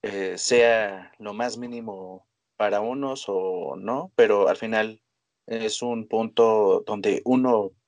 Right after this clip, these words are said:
propiamente quiere llegar, y para nosotros sería como ese máximo al, en, en cuestión objetivo. Y es algo que también te sigue moviendo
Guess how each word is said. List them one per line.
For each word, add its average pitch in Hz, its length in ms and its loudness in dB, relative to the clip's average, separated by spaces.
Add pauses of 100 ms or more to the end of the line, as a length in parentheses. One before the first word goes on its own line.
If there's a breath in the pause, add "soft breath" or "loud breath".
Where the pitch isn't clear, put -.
(540 soft breath)
propiamente 117 520 4
quiere 117 220 0
llegar, 101 360 0
y - 80 0
para 101 280 4
nosotros 107 440 -2
sería 104 220 0
como 113 320 -4
ese 110 240 0
máximo 113 460 -2
al, 95 400 -4 (920 loud breath)
en, 95 420 -6
en 196 160 -4
cuestión 117 280 2
objetivo. 110 680 -2 (1120 soft breath)
Y 120 140 4
es 117 180 2
algo 120 260 2
que 120 100 -4
también 117 280 -4
te 123 100 -8
sigue 117 340 -2
moviendo 104 600 -4